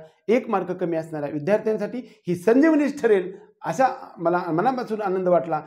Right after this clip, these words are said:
म्हणून मी हा अपडेट तुमच्यापासून घेऊन आहे. तर हा आमचा जो व्हिडिओ आहे, त्यातली माहिती आपल्याला आवडली तर अवश्य शेअर करा आपल्या मित्रांना.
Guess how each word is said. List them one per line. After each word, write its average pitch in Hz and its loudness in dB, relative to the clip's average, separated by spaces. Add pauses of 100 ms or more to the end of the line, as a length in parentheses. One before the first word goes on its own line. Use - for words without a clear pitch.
(200)
म्हणून 254 2
मी - 0
हा 175 -2
अपडेट 160 -4
तुमच्यापासून 151 -8
घेऊन 151 -6
आहे. 147 -12 (380)
तर 175 4
हा 247 0
आमचा 180 -2
जो 214 -4
व्हिडिओ 170 2
आहे, 143 -6
त्यातली 156 -6
माहिती 233 2 (100)
आपल्याला 170 2
आवडली 254 4 (340)
तर 170 2
अवश्य 269 2 (480)
शेअर 240 4
करा 233 2
आपल्या 185 0
मित्रांना. 156 -2